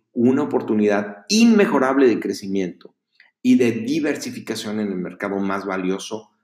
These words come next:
de la economía mundial, porque aún, eh, sigue siendo Estados Unidos el mercado más grande del planeta. Bueno, pues esto es, eh,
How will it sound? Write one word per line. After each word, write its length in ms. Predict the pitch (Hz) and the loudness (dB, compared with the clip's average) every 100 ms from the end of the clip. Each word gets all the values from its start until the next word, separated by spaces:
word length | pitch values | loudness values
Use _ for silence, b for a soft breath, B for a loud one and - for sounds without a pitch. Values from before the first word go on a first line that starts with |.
| _ | _
de 180 | 107 101 | -4 -2
la 100 | 95 | -2
economía 1000 | 95 107 101 98 104 107 107 107 107 - | -4 -4 -2 0 2 4 4 2 -4 -12
mundial, 360 | - 90 90 87 - | -10 -6 -6 -6 -8
porque 280 | 95 101 - | -6 -6 -2
aún, 420 | 104 113 127 139 _ _ _ _ _ _ | 0 2 2 0 _ _ _ _ _ _
eh, 400 | 110 104 92 - | 4 4 2 0
sigue 320 | - 123 117 | 2 4 4
siendo 280 | 117 110 104 | 2 -2 -2
Estados 300 | 107 101 101 | -2 -6 -4
Unidos 400 | 92 92 95 - _ _ _ | -4 -2 -4 -10 _ _ _
el 220 | - 95 | -4 -2
mercado 680 | 92 90 104 98 101 101 - | -2 -4 -2 0 0 0 -2
más 340 | 98 104 101 95 | -2 0 0 0
grande 640 | 92 90 90 87 85 - _ | -2 0 2 2 0 -10 _
del 240 | 80 73 | -4 -4
planeta. 600 | - 58 - - _ - _ _ _ _ _ _ B B B B B B B B _ _ _ - | -4 -6 -8 -16 _ -20 _ _ _ _ _ _ B B B B B B B B _ _ _ 0
Bueno, 340 | 135 233 277 208 | 2 4 2 4
pues 400 | 208 - - - | 2 2 -4 0
esto 340 | 214 220 208 | 0 4 4
es, 560 | 175 202 - - - _ - | 6 4 0 -6 -12 _ -2
eh, 720 | 113 117 113 113 113 107 | 2 2 2 2 -2 -4